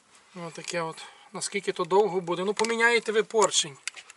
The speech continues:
Але в циліндрі яйце вже є. Він все рівно буде мати отаке от. Трошки. Моме-, дуже швидко виробиться, правда.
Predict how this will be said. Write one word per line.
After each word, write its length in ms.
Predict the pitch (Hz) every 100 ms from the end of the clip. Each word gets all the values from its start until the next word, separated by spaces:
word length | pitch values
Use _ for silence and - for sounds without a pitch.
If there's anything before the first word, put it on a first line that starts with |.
| _ - - _ - - - - - _
Але 180 | - 185
в 60 | 175
циліндрі 480 | - 196 220 185 175
яйце 380 | 165 151 180
вже 220 | 175 156 190
є. 240 | 208 185 - _ _ - - - - _ _ _ _ _ _ - -
Він 140 | 180
все 300 | 175 165 160
рівно 300 | 170 214 185
буде 320 | 156 165 160 - - -
мати 320 | 170 160 170
отаке 380 | 160 151 160 156
от. 180 | 156 226
Трошки. 460 | - - 165 -
Моме-, 360 | 185 180 202 247
дуже 280 | 208 214 220
швидко 360 | - 214 -
виробиться, 560 | 202 226 233 160 151 160
правда. 420 | - 147 151 147